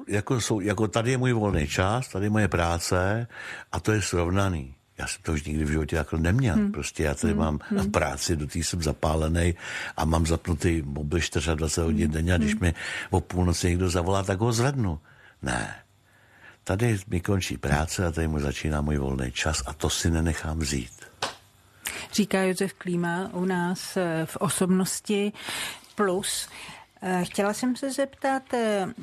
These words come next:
Speaker 2: když, eh, dneska točíte investigativní pořady pro Seznam, tak, eh, točíte věci, které se víc týkají prostě problémů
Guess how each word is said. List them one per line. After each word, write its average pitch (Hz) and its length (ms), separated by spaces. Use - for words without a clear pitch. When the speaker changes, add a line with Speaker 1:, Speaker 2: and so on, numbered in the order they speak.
Speaker 2:
když, 180 720
eh, 185 320
dneska 185 420
točíte 185 460
investigativní 175 1120
pořady 170 800
pro 156 340
Seznam, 165 600
tak, - 300
eh, - 200
točíte 220 480
věci, 240 280
které 233 380
se 247 200
víc 208 460
týkají 226 460
prostě 208 380
problémů 190 640